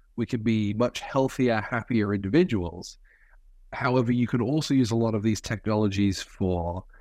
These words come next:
large-scale disinformation, lying, um, and just completely forcing a whole agenda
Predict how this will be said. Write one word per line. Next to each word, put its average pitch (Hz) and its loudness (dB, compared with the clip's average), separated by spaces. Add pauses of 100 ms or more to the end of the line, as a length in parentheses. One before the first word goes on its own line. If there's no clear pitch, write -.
(640)
large-scale 107 0
disinformation, 95 -2 (160)
lying, 92 0 (680)
um, 85 -4 (560)
and 98 -6
just - -4
completely 101 0
forcing 92 -2 (800)
a 95 2
whole 107 0
agenda 95 -2